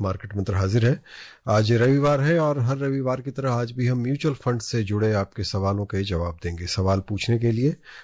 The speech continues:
आप इन नंबरों पर फोन कर सकते हैं, दो तीन तीन एक चार चार चार चार, दो तीन तीन एक शून्य चार आठ एक और दो तीन सात एक सात एक शून्य छह। इससे पहले एसटीडी कोड शून्य एक एक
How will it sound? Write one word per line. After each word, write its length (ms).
आप 220
इन 100
नंबरों 320
पर 160
फोन 220
कर 120
सकते 320
हैं, 140
दो 120
तीन 200
तीन 280
एक 260
चार 180
चार 220
चार 260
चार, 300
दो 140
तीन 220
तीन 260
एक 360
शून्य 320
चार 320
आठ 240
एक 300
और 320
दो 200
तीन 220
सात 460
एक 260
सात 380
एक 180
शून्य 380
छह। 180
इससे 200
पहले 400
एसटीडी 400
कोड 320
शून्य 420
एक 200
एक 220